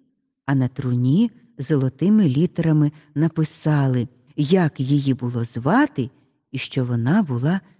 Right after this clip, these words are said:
королівська дочка. Потім винесли труну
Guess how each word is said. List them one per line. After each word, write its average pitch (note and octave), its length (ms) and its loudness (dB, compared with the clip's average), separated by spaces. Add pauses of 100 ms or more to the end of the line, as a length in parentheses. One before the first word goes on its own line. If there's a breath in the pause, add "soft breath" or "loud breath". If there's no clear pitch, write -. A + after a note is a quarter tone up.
(100)
королівська C3+ 760 -4
дочка. - 600 -14 (760)
Потім G3 560 -2 (480)
винесли A3 720 2
труну D3 720 2